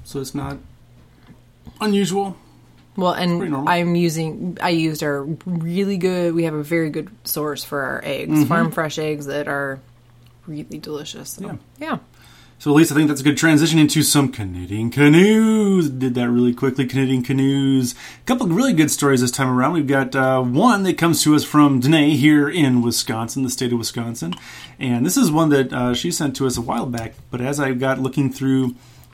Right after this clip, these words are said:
Speaker 1: my
Speaker 2: A while
Speaker 1: various
Speaker 2: back?
Speaker 1: knitting news, yeah, it's several days ago already.
Speaker 2: Oh, okay.
Speaker 1: Um, but this is everywhere. This is a big story, Lisa.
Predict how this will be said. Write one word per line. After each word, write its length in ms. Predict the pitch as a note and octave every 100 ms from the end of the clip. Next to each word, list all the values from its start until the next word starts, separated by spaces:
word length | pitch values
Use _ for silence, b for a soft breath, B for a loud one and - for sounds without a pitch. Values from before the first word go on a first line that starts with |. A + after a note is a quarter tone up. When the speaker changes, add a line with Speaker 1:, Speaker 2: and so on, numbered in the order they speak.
| B2+
Speaker 1:
my 140 | C#3+
Speaker 2:
A 20 |
while 140 | F#3+ B3+
Speaker 1:
various 280 | F#3 B2+ -
Speaker 2:
back? 60 |
Speaker 1:
knitting 220 | C3 A#2+
news, 360 | A#2+ A#2+ B2+ -
yeah, 160 | D#4+ C3+
it's 200 | A#2+ A#2
several 260 | - D3+ A#2+
days 220 | A#2+ C#3+
ago 160 | A2
already. 380 | G#2+ A2 A2 D3 -
Speaker 2:
Oh, 340 | A3+ G#3+ F#3
okay. 320 | F3 D#3+ D3+ -
Speaker 1:
Um, 560 | C#3 B2+ A#2+ A#2 A#2 A2 - -
but 100 | C#3
this 120 | F#3
is 100 | F3
everywhere. 520 | F3+ F#3 G3 E3 D3+
This 120 | C#3 D#3
is 80 | E3
a 40 |
big 180 | D#3+ D#3+
story, 340 | - F3 F3
Lisa. 440 | D3 C#3 B2+ D3